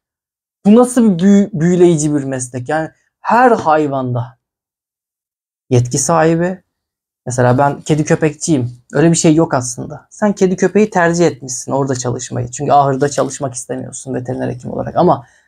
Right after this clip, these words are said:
her veteriner hekim inek, koyun tedavi edebilir. Veyahut da hayvanat bahçesine alırlarsa zürafa da tedavi edebilir.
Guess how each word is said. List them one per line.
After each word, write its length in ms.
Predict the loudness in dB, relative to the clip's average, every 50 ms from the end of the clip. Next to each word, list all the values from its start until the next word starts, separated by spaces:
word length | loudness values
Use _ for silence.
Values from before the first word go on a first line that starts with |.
| _ _
her 260 | -2 0 2 2 2
veteriner 400 | 0 0 0 0 0 2 2 0
hekim 360 | 0 0 -2 -6 -10 -10 -12 _ _ _ _ _ _ _ _ _ _ _ _ _ _
inek, 640 | 0 2 2 2 2 0 -4 -10 -12 -12 -16 -18 _ _ _ _ _ _ _
koyun 340 | 0 0 2 2 0 0 0
tedavi 380 | 0 0 2 2 4 4 4
edebilir. 600 | 2 2 0 -2 -2 -4 -6 -6 -8 -12 -18 _ _ _ _ _ _ _ _ _ _ _ _ _ 2
Veyahut 480 | 2 4 4 2 0 -4 -8 -6 -2
da 240 | -2 -2 -2 -2 -6 _ _ _ _ _ _ _ _ _ _ _ _ _ _
hayvanat 480 | 0 2 2 4 4 2 2 0 0
bahçesine 460 | 0 0 0 0 -4 -4 -4 -4 -2
alırlarsa 500 | -2 0 0 0 0 0 0 0 0 0
zürafa 580 | 2 2 4 4 4 4 4 2 2 0 2 2
da 100 | 0 -2
tedavi 360 | -2 -2 -2 0 0 0 -2
edebilir. 440 | -4 -6 -8 -12 -16 -20 _ _ _